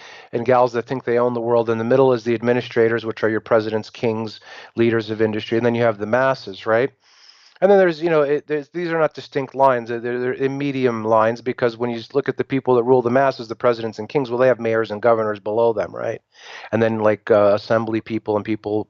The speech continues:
below that, and finally you get to the masses. Um, w-, when you start to, uh, look at how they're all set up,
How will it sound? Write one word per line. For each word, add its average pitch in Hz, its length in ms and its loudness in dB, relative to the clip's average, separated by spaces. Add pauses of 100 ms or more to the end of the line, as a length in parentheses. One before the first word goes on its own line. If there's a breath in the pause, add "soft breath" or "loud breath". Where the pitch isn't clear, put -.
below 107 240 6
that, 113 400 0
and 110 160 -8 (320 loud breath)
finally 117 360 2
you 110 80 -10
get 110 200 -4
to - 120 -12
the 101 120 -10
masses. 113 600 -2 (760 loud breath)
Um, 135 500 2 (800)
w-, 151 400 -6
when 160 180 2
you 160 100 -4
start 202 320 4
to, 160 360 0
uh, 143 140 6
look 156 220 -4
at 151 120 2
how 151 260 4
they're 143 220 2
all 143 240 4
set 127 340 0
up, 143 320 2